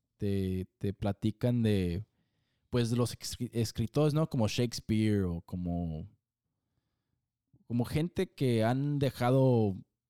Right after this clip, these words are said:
sus palabras, literalmente, pa, pa nosotros, pa, pa meternos en, en, en, en sus pensamientos. O sea, es algo muy bonito y muy romántico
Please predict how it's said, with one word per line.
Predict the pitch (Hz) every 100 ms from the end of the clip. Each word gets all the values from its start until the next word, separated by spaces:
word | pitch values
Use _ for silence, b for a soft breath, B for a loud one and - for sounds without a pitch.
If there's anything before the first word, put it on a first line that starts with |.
| _
sus | - 123 -
palabras, | 107 95 123 113 90
literalmente, | 90 90 92 - 107 113 117 - 113 101 92 - _ _ _
pa, | 98 90
pa | - 92
nosotros, | 92 - - -
pa, | - 87 82 87 _ _ _ _ _ -
pa |
meternos | 110 120 - 139 151 160 139 -
en, | 107 -
en, | 101 101 85
en, | 98 98 95 - -
en | 101
sus | - 98
pensamientos. | 98 95 92 90 104 - - - -
O | 107
sea, | - 87 110 _ _ _ -
es | 120
algo | 143 165
muy | 160 170
bonito | 170 170 165 160
y |
muy | 151 147
romántico | 147 139 139 139 - 117 - 71